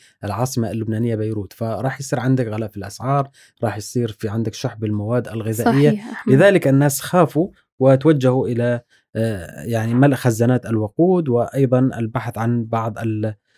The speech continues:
Speaker 1: آه، المواد الغذائية.
Speaker 2: صحيح.
Speaker 1: و-
Speaker 2: وبالنسبة لمطار، آه، رفيق الحريري
Speaker 1: توقف، توقف.
Speaker 2: آه، توقف.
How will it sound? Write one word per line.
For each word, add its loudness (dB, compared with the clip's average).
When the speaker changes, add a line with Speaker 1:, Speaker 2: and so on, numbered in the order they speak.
Speaker 1:
آه، -2
المواد 2
الغذائية. -4
Speaker 2:
صحيح. 0
Speaker 1:
و- 6
Speaker 2:
وبالنسبة 4
لمطار، 0
آه، -6
رفيق -4
الحريري -2
Speaker 1:
توقف، 0
توقف. -8
Speaker 2:
آه، 2
توقف. -6